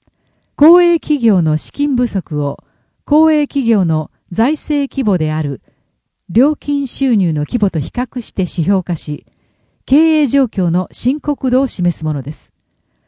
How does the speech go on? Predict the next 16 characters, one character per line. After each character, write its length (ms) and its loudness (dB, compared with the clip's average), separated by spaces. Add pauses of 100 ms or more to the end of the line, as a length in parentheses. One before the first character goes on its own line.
(300)
本 220 -4
庁 200 2
の 100 4
場 140 2
合 180 2
は、 220 -2 (320)
水 320 0
道 240 2
事 200 -2
業、 340 -2 (320)
下 160 4
水 240 -2
道 180 2
事 180 -2
業 180 0
が 220 -6